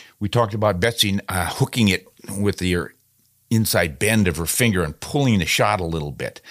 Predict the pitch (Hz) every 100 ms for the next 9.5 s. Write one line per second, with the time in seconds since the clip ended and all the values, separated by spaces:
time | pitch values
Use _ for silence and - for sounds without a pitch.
0 | - - - 117 170 135 131 135 117 110
1 | 104 85 95 - 139 151 - - 139 117
2 | 85 85 82 90 82 185 185 - - 78
3 | 92 92 92 82 101 127 - - 156 135
4 | 120 101 113 - 101 - 107 87 - -
5 | - 104 104 - 71 - - - - -
6 | 82 131 190 196 180 180 139 - _ -
7 | 156 123 104 - 101 76 73 95 113 135
8 | 139 117 92 92 123 104 - 117 139 -
9 | 82 - 80 50